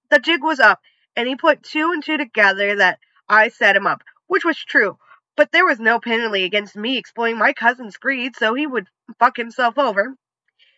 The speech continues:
It's worth noting that between the eighteen years of my aunt's death and my grandparents' death, their wealth had increased several times over, so my cousin felt cheated and expected to receive just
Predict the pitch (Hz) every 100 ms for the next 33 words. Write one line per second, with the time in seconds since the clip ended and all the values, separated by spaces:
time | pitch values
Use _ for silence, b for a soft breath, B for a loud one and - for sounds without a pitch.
0 | _ - 262 330 302 254 254 277 233 202
1 | - 294 285 220 233 254 - 247 226 226
2 | 240 254 202 196 220 214 226 - - 214
3 | 226 208 196 220 202 220 220 214 208 _
4 | 208 214 - _ _ _ _ _ _ _
5 | _ 269 320 240 233 247 254 240 208 202
6 | - 247 214 - 269 247 202 185 160 202
7 | 180 175 - 277 302 294 359 339 226 233
8 | 185 _ - 294 285 196 160 214 190 -
9 | - 240 254 202 208 196 214 196 - 254